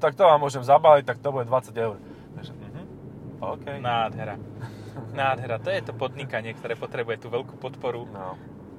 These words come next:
Speaker 2: A oni budú prví, ktorí si budú pýtať podpory.
Speaker 1: Ale samozrejme.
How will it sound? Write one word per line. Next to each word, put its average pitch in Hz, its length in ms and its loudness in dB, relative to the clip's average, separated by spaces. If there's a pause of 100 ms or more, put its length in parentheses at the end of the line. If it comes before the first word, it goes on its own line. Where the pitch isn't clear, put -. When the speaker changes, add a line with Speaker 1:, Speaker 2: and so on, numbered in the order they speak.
(480)
Speaker 2:
A 135 160 -2
oni 147 80 -6
budú 151 240 -8
prví, 147 240 -6
ktorí 127 240 -8
si - 80 -14
budú 131 240 -14
pýtať 131 400 -10
podpory. 104 400 -10
Speaker 1:
Ale 92 160 -10
samozrejme. 92 560 -16